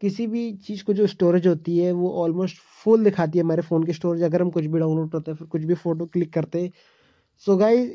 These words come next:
इस पे एक फ़ायदा है कि हम जैसे कि कुछ ऐप, कुछ हमारी चीज़ें हैं जो हम मतलब क्लाउड स्टोरेज मिल जाती है, तो इसमें यार जो हमारा क्लाउड होता है वो बहुत ही ज़्यादा हो जाता है। जो हमारा क्लाउड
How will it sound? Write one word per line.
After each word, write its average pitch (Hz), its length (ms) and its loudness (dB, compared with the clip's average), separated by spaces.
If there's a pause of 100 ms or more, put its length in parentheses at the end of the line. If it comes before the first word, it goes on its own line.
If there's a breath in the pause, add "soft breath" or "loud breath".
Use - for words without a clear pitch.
(100)
इस 208 180 -2
पे 220 200 4
एक 233 120 -4
फ़ायदा 170 340 0
है 196 120 -2
कि 220 200 -8
हम 196 280 -4 (120)
जैसे 185 280 -4
कि 220 180 -6
कुछ 208 260 -4 (200)
ऐप, 160 160 -6 (280)
कुछ 196 200 0
हमारी 170 320 0
चीज़ें 170 320 2
हैं 175 180 4
जो 175 140 0
हम 170 300 -4
मतलब 170 400 -4 (540 soft breath)
क्लाउड 196 380 2
स्टोरेज 202 340 4
मिल 185 140 2
जाती 160 260 -2
है, 190 80 0
तो 214 120 -2
इसमें 220 260 -2
यार 240 140 -2
जो 202 160 2
हमारा 214 300 -2
क्लाउड 185 360 0
होता 185 200 2
है 196 60 2
वो 202 60 0 (160)
बहुत 196 340 -4
ही 202 60 -2
ज़्यादा 170 240 0
हो 185 60 0
जाता 175 220 -4
है। 190 60 -8 (440 loud breath)
जो 196 140 2
हमारा 214 300 -2
क्लाउड 196 460 0